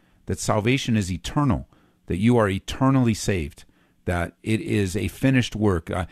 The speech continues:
and my favorite passage in all the Bible that encourages me on this is in First Peter chapter one, verse five. Remember,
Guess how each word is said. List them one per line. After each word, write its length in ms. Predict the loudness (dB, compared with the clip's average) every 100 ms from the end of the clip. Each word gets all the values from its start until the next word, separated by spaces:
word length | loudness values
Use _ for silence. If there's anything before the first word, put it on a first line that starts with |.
| -14 0
and 160 | 2
my 160 | 4 2
favorite 520 | 2 6 6 6 0
passage 480 | -2 -2 0 -2 0
in 100 | 2
all 160 | 2
the 80 | 2
Bible 360 | 0 0 2 0
that 140 | 0
encourages 560 | -2 0 0 0 -2 0
me 120 | 0
on 180 | 0 0
this 280 | -2 -4 -8 -16 -20 _ -2
is 340 | 0 0 -2
in 180 | -2 -2
First 280 | 0 0 2
Peter 180 | 0
chapter 380 | 2 -2 -2 -2
one, 220 | 0 0
verse 180 | -2 -4
five. 300 | -4 -4 -2
Remember, 440 | -4 -2 0 0